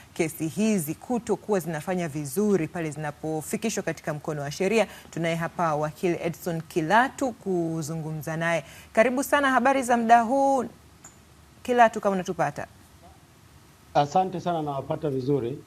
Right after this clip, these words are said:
Speaker 2: hapo studio.
Speaker 1: Tueleze juu ya kesi hizi ambazo zinahusisha ukatili. Ni kwa nini huwa zinakuwa ni miongoni mwa kesi ambazo, uh, hukumu zake hatuzioni, hasa, hasa tunaambiwa kwamba zinakosa ushahidi?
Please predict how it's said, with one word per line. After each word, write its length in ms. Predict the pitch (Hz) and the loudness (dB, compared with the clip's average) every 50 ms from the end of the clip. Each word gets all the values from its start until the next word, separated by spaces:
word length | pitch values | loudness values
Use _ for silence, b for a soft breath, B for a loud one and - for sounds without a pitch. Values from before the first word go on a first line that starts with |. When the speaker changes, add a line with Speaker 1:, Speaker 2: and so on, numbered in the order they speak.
| - - | -12 -2
Speaker 2:
hapo 280 | - 113 120 120 127 113 | 0 0 0 0 -2 -4
studio. 560 | 107 - - 139 135 117 107 107 120 156 - - - - - - _ - B B B B B B B - 220 214 | -4 4 6 6 6 6 4 0 0 -2 -6 -10 -16 -20 -20 -20 _ -20 B B B B B B B -2 -2 2
Speaker 1:
Tueleze 440 | - 302 277 277 311 339 302 - 311 | 6 6 8 8 8 6 6 4 0
juu 160 | 262 269 320 320 | 2 4 4 4
ya 100 | 302 285 | 2 2
kesi 300 | - - 247 - - 233 | 0 -4 -4 -2 -4 -4
hizi 200 | 233 294 262 269 | -4 -2 -2 0
ambazo 280 | 240 233 247 226 247 | 0 0 0 0 0
zinahusisha 840 | 214 202 196 190 185 190 185 - - 240 214 - - 226 196 185 - - | 0 2 2 2 2 0 -2 -2 -4 -4 -4 -2 -2 0 0 -2 -2 -2
ukatili. 840 | - 190 - - - 165 156 - - - 196 170 156 156 147 147 143 143 b b b b b b b b | -2 -4 -2 0 -2 -2 -2 -2 -6 -4 -2 -2 -2 -2 -4 -6 -8 -8 b b b b b b b b
Ni 340 | - 214 233 247 247 247 247 | 2 4 4 4 4 2 0
kwa 220 | 240 - 277 254 247 | 0 0 0 2 2
nini 280 | 269 302 311 302 294 | 2 0 0 0 -2
huwa 420 | 277 233 247 269 269 269 262 247 214 | -2 -2 -2 0 2 2 2 2 0
zinakuwa 1300 | 170 190 214 214 202 202 196 196 190 190 185 185 185 185 185 185 180 185 - - - - 254 240 233 226 | 0 0 0 0 2 2 2 2 2 2 2 2 2 2 2 2 0 0 -2 -6 -8 -2 2 2 4 4
ni 100 | 208 196 | 4 2
miongoni 380 | 196 190 185 190 196 220 220 | 2 2 0 2 0 0 0
mwa 140 | 208 190 175 | 2 0 -2
kesi 340 | 185 - 220 208 - - 202 | 0 -2 -4 -4 -2 0 0
ambazo, 640 | 180 170 160 196 196 202 202 196 175 160 190 190 185 175 b b b b b b b b - - - 170 | 0 0 0 0 0 0 0 -2 0 0 2 0 0 0 b b b b b b b b -8 -2 0 0
uh, 200 | 208 214 - 165 | 0 0 0 2
hukumu 440 | 226 233 - - 277 240 240 240 226 | 2 2 2 2 2 4 4 4 4
zake 720 | 190 220 247 240 233 233 - - 180 170 175 175 - - - | 4 4 6 4 4 2 0 0 2 2 2 0 -2 -4 -4
hatuzioni, 960 | - - 196 208 - 208 208 165 160 202 214 214 220 220 214 202 185 170 160 165 | -2 -2 -2 -2 -2 -4 -4 -2 0 0 2 4 4 4 2 2 0 -2 -4 -4
hasa, 300 | 185 220 226 - 233 214 | -6 -6 0 2 0 2
hasa 300 | 208 233 240 - 226 202 | 2 0 0 0 -2 -2
tunaambiwa 500 | - 202 185 175 175 175 180 202 202 196 | -2 -2 0 0 0 0 0 0 -2 0
kwamba 240 | - 202 196 190 185 | 0 0 0 0 -2
zinakosa 540 | 151 180 175 165 - - 208 196 - 196 | -2 -4 -4 -4 -4 -4 -6 -2 -2 -2
ushahidi? 580 | 175 165 - - 160 160 151 165 160 151 147 139 | -4 -2 -2 -2 -4 -2 -2 -4 -6 -6 -8 -10